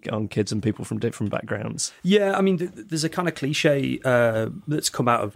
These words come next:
Speaker 2: big discussions in the States. Uh, you know, if you can't see it, you can't be it, you know, around, say, um, who is on stage, who is on screen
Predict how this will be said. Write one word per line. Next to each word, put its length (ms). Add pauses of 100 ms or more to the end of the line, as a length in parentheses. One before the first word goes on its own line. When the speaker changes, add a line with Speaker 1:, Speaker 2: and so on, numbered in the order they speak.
(120)
Speaker 2:
big 100
discussions 460
in 60
the 60
States. 640
Uh, 280
you 100
know, 120
if 120
you 60
can't 260
see 140
it, 60
you 120
can't 260
be 180
it, 180
you 80
know, 100
around, 360
say, 500
um, 320
who 140
is 100
on 100
stage, 440
who 60
is 80
on 120
screen 560